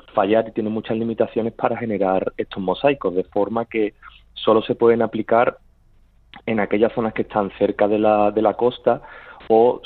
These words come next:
sobre cuerpos que están de aguas que son internos y que están rodeados por, por tierra. Entonces nuestro, nuestro algoritmo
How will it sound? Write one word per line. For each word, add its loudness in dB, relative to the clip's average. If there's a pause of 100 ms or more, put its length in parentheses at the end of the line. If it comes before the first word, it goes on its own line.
sobre -4
cuerpos -6
que -8
están -6
de 0
aguas 0
que -20
son -10
internos -2
y -6
que -6
están -6
rodeados 2
por, -2
por -2
tierra. -2
Entonces -4
nuestro, 2
nuestro -4
algoritmo -2